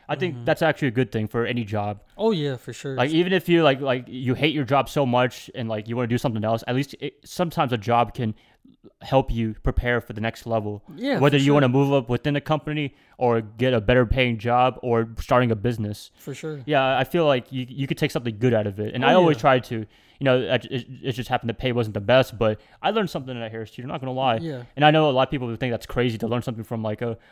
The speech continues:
Speaker 1: low paying job, but at the same time, I did.
Speaker 2: You do though. I like, I mean, I learned some stuff at Carowinds, believe it or not,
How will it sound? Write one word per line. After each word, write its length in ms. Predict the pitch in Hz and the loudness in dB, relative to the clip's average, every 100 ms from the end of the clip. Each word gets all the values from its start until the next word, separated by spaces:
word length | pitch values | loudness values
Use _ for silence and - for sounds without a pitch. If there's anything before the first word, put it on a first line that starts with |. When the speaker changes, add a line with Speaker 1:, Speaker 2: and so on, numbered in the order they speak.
| - | 0
Speaker 1:
low 160 | 123 | 0
paying 280 | 120 131 113 | 2 0 0
job, 320 | 101 123 120 | 0 2 2
but 160 | 104 110 | -2 -10
at 120 | - | -12
the 80 | 147 | -14
same 200 | - 147 | -10 -10
time, 320 | 131 151 131 - _ - | -6 -6 -8 -12 _ -10
I 80 | |
did. 360 | 147 107 107 - _ | -8 -8 -10 -16 _
Speaker 2:
You 140 | - 233 | -2 2
do 240 | 277 339 | 4 2
though. 300 | 226 156 123 - | 2 0 -4 -10
I 60 | 170 | -4
like, 300 | 196 165 - _ _ _ _ - | -4 -4 -12 _ _ _ _ -10
I 60 | |
mean, 180 | 269 226 | -6 -2
I 60 | 247 | -2
learned 260 | 294 233 | -2 -4
some 140 | - 208 | -6 -8
stuff 200 | - 208 | -6 -4
at 160 | 180 | -6
Carowinds, 440 | - 254 220 202 180 | -4 -6 -4 -6 -8
believe 260 | 170 185 | -12 -12
it 40 | 160 | -12
or 60 | |
not, 300 | 151 185 208 | -14 -14 -16